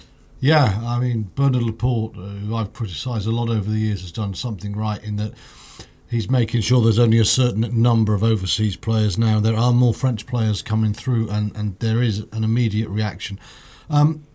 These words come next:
French club rugby, though it's got a reputation for being sort of stodgy,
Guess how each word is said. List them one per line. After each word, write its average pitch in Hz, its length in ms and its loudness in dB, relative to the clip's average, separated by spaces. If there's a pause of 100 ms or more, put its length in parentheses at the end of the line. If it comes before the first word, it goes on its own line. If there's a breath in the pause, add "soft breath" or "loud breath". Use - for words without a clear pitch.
(120)
French 196 340 -2
club 185 240 2
rugby, 120 440 4
though 160 260 -2
it's 151 140 -2
got 156 100 2
a 135 60 4
reputation 127 640 2
for 107 120 0
being 117 280 2
sort 113 220 0
of 107 80 -2
stodgy, 98 680 2